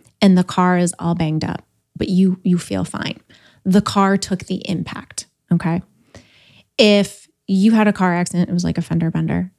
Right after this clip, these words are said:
and the car took no impact, but your body is physic-, that means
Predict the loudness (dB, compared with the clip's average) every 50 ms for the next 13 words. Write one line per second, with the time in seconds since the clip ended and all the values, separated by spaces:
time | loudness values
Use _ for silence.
0 | _ _ 0 0 0 0 -2 -2 -2 -2 -2 -2 -4 -6 -2 0 0 0 0 -2
1 | -2 -4 -2 -2 -4 -6 -6 _ -10 -12 -6 -4 -2 0 4 4 4 6 6 4
2 | 4 4 4 6 4 4 4 2 -2 -4 _ _ -2 -2 -2 -6 -2 -2 -2 -2
3 | -2 -6 -10 -2 0 0 2 4 4 4 4 4 2 -2 -4